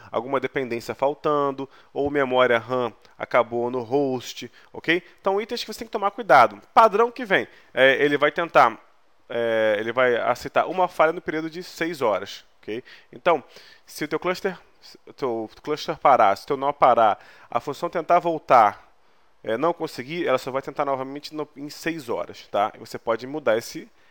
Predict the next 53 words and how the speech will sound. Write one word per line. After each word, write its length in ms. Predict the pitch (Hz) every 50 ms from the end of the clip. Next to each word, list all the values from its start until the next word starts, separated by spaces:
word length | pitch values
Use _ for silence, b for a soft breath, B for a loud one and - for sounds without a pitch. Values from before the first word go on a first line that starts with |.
| b b b
esse 200 | - 127 - 131
número 160 | 123 113 113
de 60 | 113 -
tentativas 560 | - - - 160 - - 135 135 143 170 160
de 80 | 147
acordo 360 | 170 175 - - 135 139 143 165
com 120 | - -
a 40 | 175
sua 180 | - - 160
necessidade. 580 | 151 151 - 156 143 - 185 156 131 95 95 - b b b b b b
Se 140 | - -
for 120 | 262 - 262
um 60 | 254
serviço 340 | 254 - 226 202 190 - -
genérico, 500 | 160 175 143 127 143 165 185 170 - -
por 160 | - - 127
exemplo, 240 | 120 113 120 110 -
como 160 | - 151 139
que 60 | -
eu 40 | 143
estou 200 | - - - 123
usando, 380 | 110 104 113 139 156 147 117 b b b b b _
type 240 | - 117 113 - - -
order 320 | - 123 143 139 120 117 107
aqui, 220 | 104 - - 170
ó, 160 | 156 123 98 - b b b b b b b
tipo, 200 | - 110 101 -
esse 120 | 107 - -
serviço 340 | - 113 107 120 - -
é 40 | 165
genérico. 540 | 143 175 185 175 143 123 110 104 - 95 95 b b b b b b b -
Pode 160 | 120 120 -
ser 100 | - 175
que 240 | - - 240 285 311
não 180 | 247 214 170 147
tenha 260 | - 180 180 170 147 - - _ _
problema 280 | - 160 151 160 185 202
algum 300 | 190 151 135 147 156 156
ele 100 | 147 135
ficar 220 | - - - 147
tentando 340 | - - 143 127 151 147 151
subir 220 | - - 135 139
o 60 | 160 151
tempo 280 | - 180 202 202 -
todo, 240 | - 160 147 139 117
de 80 | - -
hora 140 | 139 151
em 60 | 147 131
hora, 260 | 131 131 131 110 101
três 240 | - 151 156 147 120
vezes 260 | 113 131 123 113 -
por 140 | - 123 117
hora. 240 | 110 95 - -